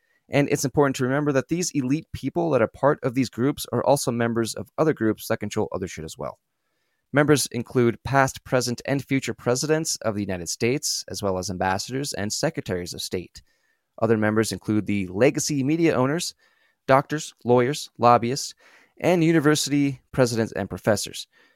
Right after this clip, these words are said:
There were even federal and Supreme Court judges and members of the military from both the Pentagon and nato. Pretty much everyone with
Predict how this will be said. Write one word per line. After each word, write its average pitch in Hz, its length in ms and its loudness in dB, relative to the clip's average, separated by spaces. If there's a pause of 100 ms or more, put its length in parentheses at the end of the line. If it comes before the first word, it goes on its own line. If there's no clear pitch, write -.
(400)
There 120 100 -2
were 120 80 0
even 120 260 0
federal 139 580 2
and 143 160 0
Supreme 135 320 -4
Court 123 260 -2
judges 110 560 2
and 135 260 0
members 107 360 0
of - 100 -8
the 98 80 -2
military 95 480 0
from 92 200 -8
both 87 160 -2
the - 80 -20
Pentagon 87 440 -10 (100)
and 90 180 -10
nato. 110 340 0 (480)
Pretty 170 140 0
much 180 240 0
everyone 170 460 4
with 139 180 2